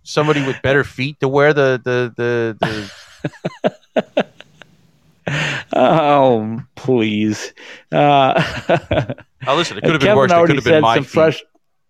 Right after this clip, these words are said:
Speaker 2: uh, Kevin said some fresh ones are coming. So, uh, uh, I've,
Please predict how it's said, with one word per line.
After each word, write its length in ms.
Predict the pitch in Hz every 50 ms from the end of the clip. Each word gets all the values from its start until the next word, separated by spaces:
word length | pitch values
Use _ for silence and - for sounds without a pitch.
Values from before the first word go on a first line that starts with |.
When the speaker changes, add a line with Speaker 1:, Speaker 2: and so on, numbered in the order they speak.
| _ _ _ _ _ _ -
Speaker 2:
uh, 160 | 160 143 143 - - -
Kevin 340 | - - 175 190 190 202 180 147
said 260 | - 175 165 156 147
some 140 | - 151 127
fresh 340 | - - 151 156 151 -
ones 220 | - 156 143 135 127
are 80 | 127
coming. 420 | - - - 127 123 117 98 92 - _ _ _ _
So, 300 | - - - 127 117 131 123 -
uh, 140 | 156 139 - - - - 143 - - - _ -
uh, 160 | 151 143 - - - -
I've, 280 | - 135 151 165 160